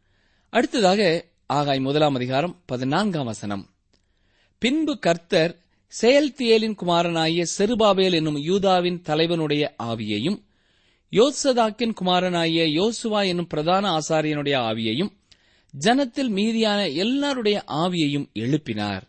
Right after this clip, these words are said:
அவர்கள் வந்து தங்கள் தேவனாகிய சேனைகளுடைய கர்த்தரின் ஆலயத்திலே வேலை செய்தார்கள்" என்று வாசிக்கிறோம். இந்த புத்தகம் எழுத மூன்று மாதமும்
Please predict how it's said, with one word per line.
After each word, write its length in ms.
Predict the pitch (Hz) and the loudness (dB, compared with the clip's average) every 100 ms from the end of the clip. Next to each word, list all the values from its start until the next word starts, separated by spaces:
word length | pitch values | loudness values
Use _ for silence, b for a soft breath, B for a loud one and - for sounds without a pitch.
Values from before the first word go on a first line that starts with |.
| _ _ _ _ _ _ | _ _ _ _ _ _
அவர்கள் 400 | - 117 117 113 | -6 -4 -2 0
வந்து 500 | 117 175 208 214 208 _ _ _ | 2 2 2 0 -4 _ _ _
தங்கள் 260 | 123 127 120 | -4 -4 0
தேவனாகிய 840 | 151 190 202 214 254 254 262 247 _ _ _ _ - - | 0 0 0 0 0 0 -2 -4 _ _ _ _ -14 0
சேனைகளுடைய 720 | 233 285 277 262 254 240 233 233 | 2 4 0 -2 -2 0 -2 -2
கர்த்தரின் 500 | 185 - 226 214 202 - | -6 -4 -2 -2 -4 -6
ஆலயத்திலே 580 | 135 131 127 123 123 - _ _ _ | -2 -2 -2 -2 -4 -6 _ _ _
வேலை 340 | - 156 185 175 | -2 2 2 2
செய்தார்கள்" 720 | - 117 120 110 117 117 113 _ | -2 -2 0 -2 -2 -6 -8 _
என்று 260 | - 104 98 | -12 -8 -8
வாசிக்கிறோம். 540 | 95 92 92 92 82 - _ _ _ _ _ _ _ _ _ _ _ - | -8 -12 -10 -10 -10 -14 _ _ _ _ _ _ _ _ _ _ _ -8
இந்த 220 | 127 127 | -4 -4
புத்தகம் 640 | 147 147 165 147 117 147 - | -4 -4 -2 -2 -4 -6 -10
எழுத 500 | - 160 214 202 175 - | -4 0 2 2 0 -2
மூன்று 460 | 147 214 262 254 | -2 0 0 0
மாதமும் 500 | 170 143 143 139 202 | 0 2 2 0 -4